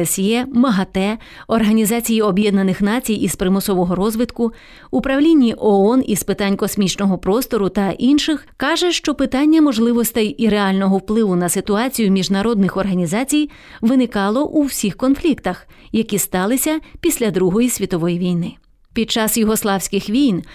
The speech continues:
також поставало питання щодо доречності оон та її інституцій. Зараз воно зазвучало по-новому, однак треба розуміти,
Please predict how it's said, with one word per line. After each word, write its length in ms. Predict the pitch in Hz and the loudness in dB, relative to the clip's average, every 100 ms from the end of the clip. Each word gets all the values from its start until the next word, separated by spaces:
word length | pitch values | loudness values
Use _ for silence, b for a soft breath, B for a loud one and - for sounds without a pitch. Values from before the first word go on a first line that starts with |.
| B - | B -4
також 360 | 196 - 320 | -2 0 -2
поставало 520 | - 190 196 202 262 | -2 -2 -2 0 0
питання 460 | 214 190 220 277 262 | -2 -2 2 2 2
щодо 300 | - 233 202 | 0 0 2
доречності 760 | 190 196 208 262 247 - 247 | 2 0 0 0 -2 -2 0
оон 420 | 185 180 185 247 277 - | 2 2 4 2 0 -2
та 80 | 311 | 0
її 280 | 208 180 | 2 2
інституцій. 760 | 175 180 - - 170 - 147 - b b | 0 -2 -4 -4 -4 -6 -10 -12 b b
Зараз 400 | - 262 370 349 | -2 0 0 0
воно 220 | 294 311 285 | 2 2 2
зазвучало 500 | 277 277 285 294 277 | 0 0 0 0 2
по-новому, 600 | 277 277 320 254 180 - - | 2 2 4 2 0 -6 -4
однак 380 | 226 190 220 226 | 0 2 0 0
треба 240 | 220 208 | -2 0
розуміти, 600 | 196 175 208 285 190 170 | 0 2 4 2 0 -6